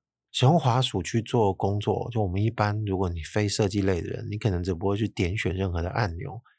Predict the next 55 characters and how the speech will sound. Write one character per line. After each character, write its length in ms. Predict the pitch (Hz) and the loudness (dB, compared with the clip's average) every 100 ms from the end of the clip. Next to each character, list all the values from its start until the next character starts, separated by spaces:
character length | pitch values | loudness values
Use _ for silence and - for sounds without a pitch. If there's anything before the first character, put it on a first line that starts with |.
| _ _ - | _ _ 2
这 120 | 131 | 4
件 80 | 123 | 4
事 140 | 123 | 2
情 160 | 110 95 | 0 0
可 100 | 92 | -2
能 180 | 85 | -2
并 240 | 85 110 90 | 0 0 0
不 100 | 90 | -2
是 100 | 87 | -4
太 240 | - 107 | -2 -2
麻 240 | 82 87 90 | -2 -4 -6
烦。 280 | - 110 - _ _ _ _ | -8 -10 -14 _ _ _ _
但 160 | - 160 | 0 2
在 100 | 156 | 2
平 180 | - 117 | 2 4
面 140 | 135 | 4
上， 160 | 127 120 | 4 2
如 100 | 107 | 2
果 140 | 95 | 2
要 100 | 90 | 0
布 180 | 92 110 | 0 -2
置 160 | 98 101 | -2 -2
画 280 | - 98 | 0 0
面， 180 | 92 101 | 0 -4
我 220 | 92 95 95 | -4 -6 -6
要 80 | |
从 240 | - 110 98 | -6 -4 -4
一 40 | |
条 140 | 98 90 | -2 -4
线 240 | - 98 | -2 -2
拉 160 | 98 95 | 0 0
到 160 | 95 | -2
一 40 | 92 | -2
条 180 | 90 | -4
线， 380 | 80 - 98 131 - _ _ _ | -4 -2 -2 -4 -12 _ _ _
或 160 | - 135 | 0 2
者 60 | 101 | 2
是 100 | 123 | 2
我 140 | 95 | 2
要 100 | 90 | 2
任 260 | 101 117 87 | 2 0 0
何 220 | 92 87 | -4 -2
能 160 | 82 | -2
够 140 | 90 98 | -2 -4
猜 260 | - 92 | -2 -4
想 220 | 95 82 80 | -4 -6 -8
得 80 | |
到 280 | 82 98 92 | -2 0 0
的 220 | - 92 98 | -4 -10 -8
那 100 | 98 | -8
种 240 | 101 117 _ _ _ _ | -8 -12 _ _ _ _
画 220 | - 131 | 0 2
面 140 | 117 104 | 2 -2
营 220 | 87 87 | -4 -2
造， 400 | 110 95 95 | 2 2 0